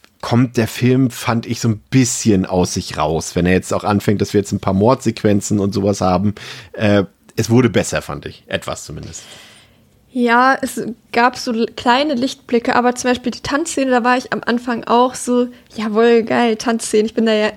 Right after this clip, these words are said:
Speaker 2: immer down für.“ Und dann war ich irgendwann aber auch so, nach gefühlt fünf Minuten dachte ich so,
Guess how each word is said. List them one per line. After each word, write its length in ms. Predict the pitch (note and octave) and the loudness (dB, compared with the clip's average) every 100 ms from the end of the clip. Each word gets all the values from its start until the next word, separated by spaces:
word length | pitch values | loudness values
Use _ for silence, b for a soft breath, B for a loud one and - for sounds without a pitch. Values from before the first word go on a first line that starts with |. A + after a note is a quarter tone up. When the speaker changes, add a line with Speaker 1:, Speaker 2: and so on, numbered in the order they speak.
| - | -2
Speaker 2:
immer 320 | A#3 A3+ G3 | 2 2 2
down 300 | F#3+ F#3+ G3 | 2 2 2
für.“ 360 | A3 - B3 C#4+ D4 B B B _ | -2 0 0 0 -6 B B B _
Und 180 | B3 A#3 | 0 2
dann 200 | B3+ D4 | 0 2
war 140 | D4 D4 | 2 0
ich 140 | - | 0
irgendwann 380 | - C#4 C#4 B3+ | -2 0 0 -2
aber 260 | - G#3 - | 0 2 4
auch 100 | C4+ | 2
so, 200 | - A#3+ | 0 0
nach 280 | A3+ A#3 C4 | 2 2 0
gefühlt 380 | B3 - C#4 D#4 | -4 0 2 2
fünf 340 | - C#4 C#4 B3 | 0 -2 0 -2
Minuten 480 | G#3+ A3 D#4+ - | 0 0 -2 0
dachte 320 | A#3+ B3 - - | 0 0 -2 -6
ich 120 | - | -2
so, 220 | A3+ A3+ | -2 -2